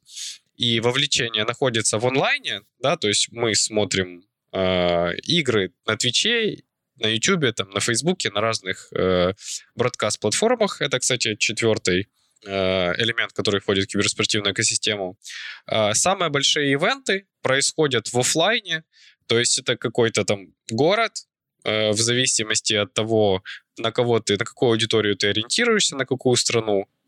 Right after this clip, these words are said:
ты выбираешь город, туда слетаются все команды, и идёт непосредственно трансляция и игры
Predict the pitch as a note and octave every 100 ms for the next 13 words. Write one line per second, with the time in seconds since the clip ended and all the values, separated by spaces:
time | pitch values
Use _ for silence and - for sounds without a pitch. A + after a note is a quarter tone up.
0 | _ - B2+ A#2 A2 G#2+ G#2+ B2 D#3 G#3+
1 | G#3 - _ _ - _ _ _ - C3+
2 | C#3+ - - - B2+ B2 A#2 G2+ G#2+ -
3 | A2+ - B2 F3+ A3+ F3 D#3+ - _ _
4 | - C#3+ F3 F#3 F3 E3+ C3 A#2 C#3 D#3+
5 | - - B2+ B2 A2+ C#3+ C#3+ - A2+ A2
6 | G#2 G2 F#2+ - - B2 A#2+ - D#3 A#3+
7 | - C3 A#2 A2+ A#2+ D#3 F#3+ D#3+ C#3 A2